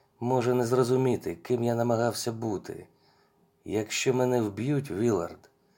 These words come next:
комусь треба буде поїхати до мене додому і розповісти моєму синові усе. Усе, що я робив,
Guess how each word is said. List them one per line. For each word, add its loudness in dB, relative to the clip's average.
комусь 0
треба 2
буде 0
поїхати -2
до 0
мене 0
додому -2
і -2
розповісти 2
моєму 4
синові 2
усе. -2
Усе, 4
що 0
я 6
робив, 2